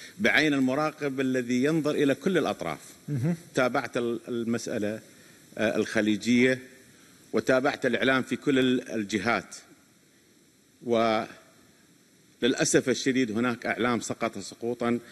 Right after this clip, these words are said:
Speaker 1: آه، لم أكن أتوقعه في يوم من الأيام.
Speaker 2: مهم.
Speaker 1: واتجهت بوصلتي إلى قطر لأرى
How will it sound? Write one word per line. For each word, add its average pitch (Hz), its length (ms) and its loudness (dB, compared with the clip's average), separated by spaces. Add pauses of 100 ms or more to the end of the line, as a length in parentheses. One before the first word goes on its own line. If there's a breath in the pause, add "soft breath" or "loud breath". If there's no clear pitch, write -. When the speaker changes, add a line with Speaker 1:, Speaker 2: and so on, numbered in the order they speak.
(380 loud breath)
Speaker 1:
آه، 107 420 2
لم 127 280 4
أكن 135 280 0
أتوقعه 117 560 0
في 110 140 -4
يوم 117 180 2
من 104 60 0
الأيام. 98 420 2 (540)
Speaker 2:
مهم. 127 320 -4
Speaker 1:
واتجهت 123 580 2
بوصلتي 123 600 -2
إلى 123 80 2
قطر 120 380 -2
لأرى 117 480 0